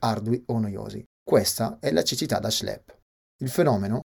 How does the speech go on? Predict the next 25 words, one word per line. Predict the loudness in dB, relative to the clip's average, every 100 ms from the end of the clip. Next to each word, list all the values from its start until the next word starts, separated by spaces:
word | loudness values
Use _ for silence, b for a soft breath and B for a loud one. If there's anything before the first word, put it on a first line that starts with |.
| -2
non | 2
è | 4
limitato | 6 4 0 -2
alle | -4
startup. | -6 -6 -6 -10 -10 -10
La | -2
maggior | 0 2 2 0 4
parte | 2 2
delle | 0 2
persone | 0 0 -2 -4 -2
non | 0 0
decide | 0 0 4 4
consapevolmente | 4 0 0 0 0 2 2 0 -2 -4
di | -2
non | -2
avere | -2 0 0 0
la | -2
stessa | -2 -2 -2
forma | -2 0 0 -2
fisica | -2 -2 -2 -2
degli | -4
atleti | -4 -6 -6 -4
olimpici, | -6 -6 -8 -10 -12 -14 -10
per | -8
esempio. | -6 -8 -10 -12 -14